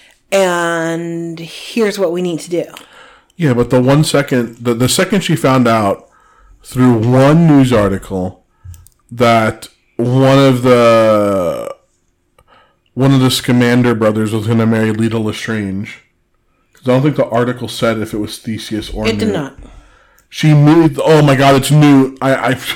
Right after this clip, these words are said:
Speaker 2: I'm breaking up with him. I'm gonna date someone else."
Speaker 1: Well, because he also hadn't talked to
Speaker 2: She
Speaker 1: her
Speaker 2: has
Speaker 1: in, like,
Speaker 2: magic.
Speaker 1: years.
Speaker 2: Then she has magic. And it,
Speaker 1: Yeah,
Speaker 2: they
Speaker 1: but
Speaker 2: both have magic. They're both stupid for not having gone to see each other
Speaker 1: Agreed.
Speaker 2: and establishing.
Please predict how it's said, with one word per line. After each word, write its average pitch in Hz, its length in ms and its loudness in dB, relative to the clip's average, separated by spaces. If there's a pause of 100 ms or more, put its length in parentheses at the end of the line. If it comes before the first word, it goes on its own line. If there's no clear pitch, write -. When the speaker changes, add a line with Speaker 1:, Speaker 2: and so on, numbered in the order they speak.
(300)
Speaker 2:
I'm 151 180 4
breaking 156 240 4
up 143 100 2
with 147 120 0
him. 139 120 4
I'm 135 60 6
gonna 135 160 2
date 135 180 0
someone 127 200 0
else." 110 480 -4 (1800)
Speaker 1:
Well, 381 160 2
because 381 280 2
he 370 140 2
also 339 380 -2
hadn't 302 380 0
talked 311 340 -4
to 320 60 2
Speaker 2:
She 254 80 6
Speaker 1:
her 220 40 4
Speaker 2:
has 240 260 4
Speaker 1:
in, - 60 6
like, 233 100 6
Speaker 2:
magic. 277 360 6
Speaker 1:
years. 170 560 2
Speaker 2:
Then 226 340 2 (140)
she 240 220 -2
has 214 280 2
magic. 214 960 0 (640)
And 196 80 0
it, - 300 -6 (180)
Speaker 1:
Yeah, 381 600 0
Speaker 2:
they 427 140 2
Speaker 1:
but 233 120 6
Speaker 2:
both 240 160 4
have 196 180 2
magic. 190 460 2
They're 185 120 2
both 180 360 0
stupid - 420 -2
for 156 100 0
not 156 300 2
having 165 280 2
gone 156 220 0
to 151 80 -2
see - 180 -4
each 269 180 4
other 202 160 4
Speaker 1:
Agreed. 349 100 4
Speaker 2:
and 165 140 4
establishing. 170 600 0